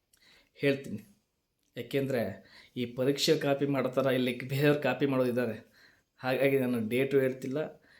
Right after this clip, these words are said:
ಯಾವ ಆನೆ, ಆ ಎರಡು ಆನೆಗಳು ಯಾವುವು ಅಂತಲೂ ಕೂಡ ಹೇಳ್ತಿಲ್ಲ ಈಗ.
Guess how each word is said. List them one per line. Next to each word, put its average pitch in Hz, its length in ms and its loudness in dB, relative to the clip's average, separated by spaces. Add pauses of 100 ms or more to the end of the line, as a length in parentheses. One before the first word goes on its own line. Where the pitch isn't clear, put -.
(160)
ಯಾವ 117 380 2
ಆನೆ, 117 340 0
ಆ 120 100 0
ಎರಡು 135 300 4
ಆನೆಗಳು 135 300 2
ಯಾವುವು 123 240 2
ಅಂತಲೂ 131 280 -2
ಕೂಡ 127 160 -2
ಹೇಳ್ತಿಲ್ಲ 107 380 -2
ಈಗ. - 120 -12